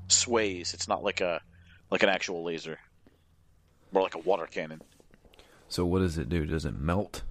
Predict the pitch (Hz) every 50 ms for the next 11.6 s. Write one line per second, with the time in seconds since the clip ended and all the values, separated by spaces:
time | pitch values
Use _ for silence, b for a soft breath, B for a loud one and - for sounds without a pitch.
0 | - - - _ _ _ _ _ _ _ - - 113 110 113 113 113 117 117 107
1 | - 95 76 55 53 55 53 - 87 82 - _ _ _ _ - - - - -
2 | - _ _ _ _ _ _ _ _ _ - 60 64 - - - - - 82 90
3 | 80 - - 85 85 90 82 85 85 85 82 80 82 - - 82 - 82 - -
4 | - 104 87 - - _ _ _ _ _ - - - 104 95 87 87 87 85 82
5 | - - 90 - 85 85 82 87 85 85 85 85 90 85 b b b b b b
6 | b b b _ _ _ _ _ _ - - 135 139 131 127 120 120 123 - -
7 | 160 147 127 - - - 117 - - - - - 110 98 101 101 98 92 - -
8 | 101 95 90 92 85 - - 107 98 101 98 - - _ _ _ _ _ _ _
9 | _ _ _ _ _ _ _ _ _ _ - - - - - _ _ _ - 170
10 | 156 151 139 - - 113 113 113 113 107 - - 104 101 107 107 - 120 110 -
11 | 135 143 147 147 139 135 139 135 127 123 120